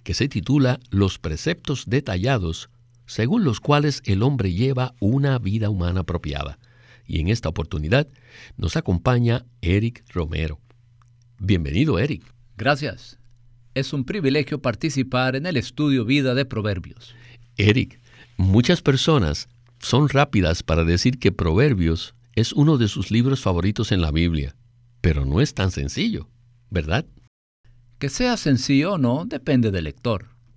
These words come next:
Speaker 2: El libro en sí es una serie de proverbios o máximas que comunican ciertos principios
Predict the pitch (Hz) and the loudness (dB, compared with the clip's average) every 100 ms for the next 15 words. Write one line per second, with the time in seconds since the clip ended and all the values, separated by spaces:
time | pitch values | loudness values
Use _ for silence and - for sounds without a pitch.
0 | _ _ _ _ - - - 87 101 127 | _ _ _ _ -20 -20 -12 -6 0 2
1 | 127 160 151 - 123 127 - 165 131 - | 2 -2 -4 -2 -2 -2 -2 -4 -4 -2
2 | 139 123 131 170 113 98 101 92 104 127 | 0 0 0 -2 -4 -2 -2 -2 -6 -10
3 | - - 87 113 123 - 113 151 - - | -12 -12 -4 0 0 0 -2 -2 -8 -20
4 | - - - - _ - 135 233 208 185 | -20 -20 -20 -20 _ -10 -2 0 2 2
5 | 180 180 170 - - 151 147 147 160 - | 0 -2 -4 -4 0 2 2 -4 -8 -6
6 | 180 156 - 131 135 131 143 147 | -6 -4 -2 2 2 0 -10 -10